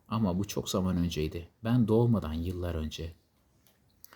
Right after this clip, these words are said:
S K D ekranı parlar şekilde yanıma geldi.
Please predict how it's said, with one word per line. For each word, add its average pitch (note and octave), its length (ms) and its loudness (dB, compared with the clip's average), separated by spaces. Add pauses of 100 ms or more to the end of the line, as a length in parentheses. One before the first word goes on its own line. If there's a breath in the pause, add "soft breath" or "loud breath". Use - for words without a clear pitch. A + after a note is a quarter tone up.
(640 loud breath)
S G2+ 340 0
K F2+ 220 2
D G#2 60 2
ekranı A2 520 0
parlar G#2 340 -2
şekilde F#2 340 -4
yanıma E2+ 320 0
geldi. D#2 420 -8